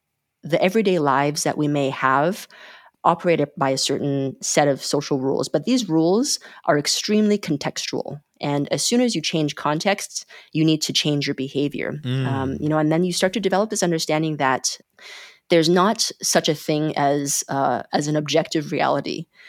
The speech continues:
Speaker 1: And there's not a, such a thing as the right set of values or the wrong set of values. And, um, and I think that this is something that's really common to third culture kids, uh, that they have this wider understanding of the world. They have this more globalized perspective,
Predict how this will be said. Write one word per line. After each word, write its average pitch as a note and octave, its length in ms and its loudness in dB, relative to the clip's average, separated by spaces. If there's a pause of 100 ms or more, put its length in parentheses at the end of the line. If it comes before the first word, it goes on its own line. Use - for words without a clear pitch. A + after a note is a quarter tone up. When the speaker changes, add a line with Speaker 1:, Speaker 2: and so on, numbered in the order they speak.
(240)
Speaker 1:
And C#3+ 440 0
there's D3 180 0
not D#3+ 320 2
a, D3+ 220 -2
such - 220 0
a D3 60 0
thing D3+ 320 -2
as C#3 280 -2
the D3+ 180 -4
right D3+ 320 0
set - 300 0
of C#3+ 140 -2
values C3+ 420 -2
or C3 60 -4
the C#3 100 -2
wrong C3+ 320 -2
set - 180 -4
of C3 80 -4
values. A2+ 540 -6 (100)
And, C3+ 380 -6
um, C3 300 -4
and D3 100 -4
I D3 60 -2
think E3 260 -2
that C#3 200 -2
this F#3 180 2
is F#3 100 0
something D3 280 -2
that's C3+ 300 -2
really D#3 280 0
common C3+ 400 -4 (120)
to C#3 300 -2 (420)
third D3+ 220 0
culture - 300 -4
kids, - 560 -6
uh, C3+ 140 -4
that C3+ 140 -2
they C#3+ 80 -2
have G#3 320 -2
this F#3+ 460 -2
wider D3+ 600 0
understanding C3 640 -6
of C3 80 -12
the C#3 100 -6
world. A#2+ 420 -6
They - 60 -10
have D#3 200 -6
this D3+ 180 -6
more D3 200 -2
globalized D3 640 -2
perspective, - 640 -6